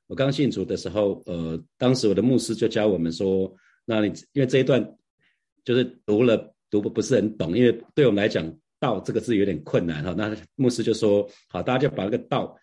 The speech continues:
用耶稣这个字带进去哈。那我们就来，再来读一次约翰福音的第一章一到二节。那我们把那个“道”用耶稣这两个字把它带进去，我们再，再来读一次。来，“太初有耶稣，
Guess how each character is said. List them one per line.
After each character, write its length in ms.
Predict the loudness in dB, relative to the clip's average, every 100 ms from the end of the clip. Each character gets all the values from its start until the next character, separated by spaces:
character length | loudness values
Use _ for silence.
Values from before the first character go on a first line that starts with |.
| _ 0
用 180 | 2 4
耶 160 | 4
稣 180 | 2 0
这 120 | 0
个 80 | -2
字 120 | -2
带 160 | -4 -4
进 200 | -2 -4
去 280 | -6 -10 -10
哈。 180 | -10 -12 _
那 140 | -2 -2 -2 -10 -4
我 100 | -2
们 80 | 2
就 100 | 4
来， 100 | 2
再 240 | 2 0
来 80 | 2
读 180 | 2 0
一 60 | 0
次 340 | 0 -2 -4 _ 0
约 120 | 2
翰 120 | 2
福 100 | 2
音 80 | 0
的 60 |
第 220 | 0 -2 -2
一 40 |
章 160 | -2 -4
一 120 | -4
到 100 | -2
二 140 | -2
节。 200 | -2 -6 -2
那 80 | -2
我 60 |
们 100 | -2
把 120 | -2
那 100 | -4
个 80 | -4 -2
“道” 300 | -2 -2 -2
用 180 | -2 0
耶 160 | 2 2
稣 160 | 0 -2
这 80 | -2
两 100 | -4
个 80 |
字 140 | -4 -6
把 180 | -6 -8
它 80 | -2
带 120 | 0
进 180 | 0 -2
去， 220 | -2 -2
我 60 |
们 100 | -2
再， 100 | -4
再 140 | -2 0
来 100 | 0
读 160 | 0
一 60 | -2
次。 180 | -4 -6
来 280 | -4 -4 -4 -8 -20 _ _
，“太 160 | -2 0
初 280 | 4 4 4
有 180 | 4 4
耶 160 | 4
稣， 440 | 2 2 4 2